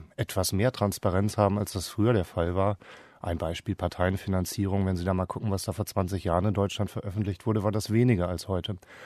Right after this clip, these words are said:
Auf der anderen Seite haben Sie aber auch natürlich absolut recht, äh, dass wir nach wie vor noch am Anfang stehen. Ich glaube, ganz wichtig ist es vor allen Dingen, dass wir im Bereich der Wirtschaft noch sehr wenig Transparenz haben. Wir fokussieren sehr stark auf die Politik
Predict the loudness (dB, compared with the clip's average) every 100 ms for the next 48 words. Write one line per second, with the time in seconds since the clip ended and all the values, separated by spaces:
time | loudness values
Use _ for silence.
0 | -14 -4 2 6 10 12 12 12 10 10
1 | 10 10 8 2 0 -2 -4 -4 -2 0
2 | 0 2 6 6 4 -12 -18 -18 -18 -18
3 | -12 -2 2 2 4 8 10 8 6 4
4 | 6 6 4 2 4 4 4 2 2 4
5 | 4 4 4 4 8 8 8 2 0 0
6 | -2 -2 -2 2 4 4 0 -6 -18 -2
7 | -2 2 2 4 2 0 0 0 2 -2
8 | 0 0 2 2 2 0 -2 -2 0 2
9 | 2 2 0 0 0 0 -2 -4 -2 0
10 | 2 4 4 2 2 2 2 2 -2 -2
11 | -6 -4 -4 -2 -4